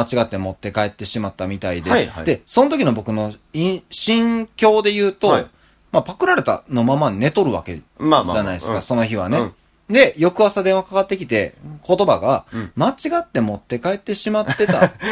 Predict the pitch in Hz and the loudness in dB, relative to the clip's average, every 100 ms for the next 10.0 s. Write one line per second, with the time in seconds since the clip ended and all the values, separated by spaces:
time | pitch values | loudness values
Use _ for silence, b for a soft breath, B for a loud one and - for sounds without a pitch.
0 | 131 120 131 110 123 117 95 95 113 143 | 2 4 2 2 2 2 0 -2 2 4
1 | 135 - 135 - 113 202 226 269 277 277 | 4 4 2 2 4 4 4 4 6 6
2 | - _ _ 139 180 240 - 269 277 254 | 0 _ _ 4 6 6 4 8 8 8
3 | - 220 101 78 90 92 90 160 185 175 | 6 6 6 0 -4 -4 2 6 8 10
4 | 165 165 165 151 147 131 117 104 117 117 | 8 8 6 8 6 4 2 2 2 4
5 | 185 233 - 143 95 110 90 - - 151 | 2 2 4 4 4 2 -2 -2 4 6
6 | 104 123 120 92 _ 240 277 262 247 240 | 6 0 -2 -4 _ 6 6 6 2 0
7 | 226 220 214 190 160 120 - - 220 - | 0 0 -4 -8 0 0 0 0 2 2
8 | 214 160 170 185 185 285 247 127 117 120 | 2 0 2 2 2 0 0 2 2 0
9 | - 165 196 202 208 196 208 127 123 151 | 0 0 2 2 2 0 0 0 0 0